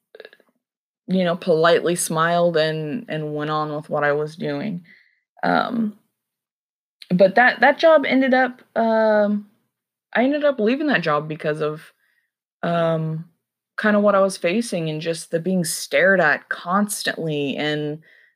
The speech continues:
um, not feeling necessarily safe, uh, from customers and, and stuff like that. And, um, you know, it just didn't, it didn't feel right. So,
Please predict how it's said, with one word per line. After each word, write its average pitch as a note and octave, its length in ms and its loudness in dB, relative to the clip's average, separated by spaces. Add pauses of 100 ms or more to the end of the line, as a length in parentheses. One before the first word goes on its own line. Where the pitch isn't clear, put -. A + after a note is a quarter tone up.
(180)
um, D#3 560 0 (120)
not F3+ 340 2
feeling A3+ 320 4
necessarily F#3 640 2
safe, - 880 -2 (580)
uh, D3+ 480 -2
from D#3 240 -2
customers D#3+ 720 0
and, C#3+ 220 -6
and D3+ 160 -4
stuff D#3 320 -4
like D#3 240 -2
that. D3+ 380 0
And, C#3 380 -4
um, E3 540 -6 (1500)
you F#3+ 120 0
know, G3+ 80 6
it - 120 4
just A#3 240 2
didn't, G#3+ 440 0 (420)
it F#3 100 2
didn't F#3+ 240 0
feel D3+ 200 2
right. C#3 320 0
So, F3 340 4